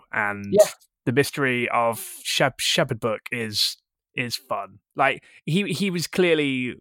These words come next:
Speaker 1: some kind of mercenary or special forces guy for
Speaker 2: Yeah.
Speaker 1: the Alliance, something like, like,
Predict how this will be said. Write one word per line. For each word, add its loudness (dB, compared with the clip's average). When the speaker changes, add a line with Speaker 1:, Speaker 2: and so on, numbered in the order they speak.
Speaker 1:
some 2
kind 2
of -4
mercenary -4
or 0
special -4
forces -6
guy -2
for 0
Speaker 2:
Yeah. 2
Speaker 1:
the -2
Alliance, 0
something 0
like, -8
like, -10